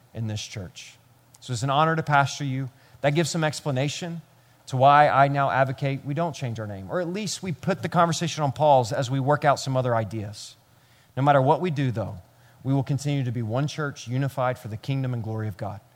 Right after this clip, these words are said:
Can we say amen to that? Amen. Let me pray. Jesus, thank you for your goodness. Thank you for your mercy. God, we love you so much.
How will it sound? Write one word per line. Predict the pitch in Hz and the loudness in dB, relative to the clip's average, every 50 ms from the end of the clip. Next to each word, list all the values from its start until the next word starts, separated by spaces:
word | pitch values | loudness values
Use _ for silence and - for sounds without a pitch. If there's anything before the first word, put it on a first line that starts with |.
| _ _ _ _ _ | _ _ _ _ _
Can | - 131 | -4 -2
we | 123 | -2
say | 117 - 143 135 | 0 0 0 0
amen | 127 123 135 135 131 | 0 0 0 -2 -2
to | - 131 | -2 0
that? | 143 143 143 - - - - - - _ - _ - _ - | 0 0 0 0 -4 -12 -20 -20 -20 _ -20 _ -20 _ -6
Amen. | 117 113 110 101 101 104 | -4 -4 -4 -4 -4 -4
Let | 113 117 | -4 -4
me | 117 113 - | -4 -4 -2
pray. | - 117 104 101 92 | -2 -2 -2 -2 -4
Jesus, | - 139 147 127 131 131 - - - - - _ _ - _ | -2 0 0 0 0 -2 -4 -6 -10 -14 -18 _ _ -20 _
thank | - 135 127 - | -4 -4 -4 -2
you | - 117 | -4 -6
for | - 131 | -6 -4
your | 123 117 | -4 -4
goodness. | 110 117 113 107 104 104 98 - - - - - - _ _ _ _ _ _ - _ _ _ | -4 -4 -6 -6 -6 -8 -8 -10 -12 -14 -16 -18 -20 _ _ _ _ _ _ -20 _ _ _
Thank | 131 139 131 131 | -2 -2 -2 -2
you | 147 | -4
for | 135 - 151 | -4 -4 -4
your | 147 143 | -2 -2
mercy. | 143 123 113 107 - - - 113 107 101 - - _ _ _ _ _ _ _ _ _ _ _ _ _ _ _ _ _ _ _ _ _ _ _ _ _ - _ - _ _ | -2 -2 -2 -4 -6 -8 -10 -10 -10 -10 -12 -16 _ _ _ _ _ _ _ _ _ _ _ _ _ _ _ _ _ _ _ _ _ _ _ _ _ -20 _ -20 _ _
God, | - 156 147 147 131 | 8 10 10 10 10
we | 139 151 | 8 4
love | 143 139 143 147 139 127 | 4 8 8 8 8 6
you | 139 143 | 2 0
so | 131 - - 151 135 127 | 0 0 2 2 4 4
much. | 117 107 104 98 - - - - - | 4 2 0 -4 -6 -10 -14 -16 -16